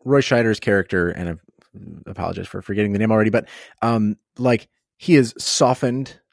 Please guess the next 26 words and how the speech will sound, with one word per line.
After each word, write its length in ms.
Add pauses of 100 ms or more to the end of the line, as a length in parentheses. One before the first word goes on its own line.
(100)
for 340
some 180
reason, 240
or, 300
or 40
somehow 320
by, 160
like, 160
the 60
preceding 400
two 120
hundred 200
mile, 320
four 160
hundred 160
miles, 280
I 60
guess, 200
that 80
he's 120
had 120
to 80
travel 380
to 100
get 300
to 300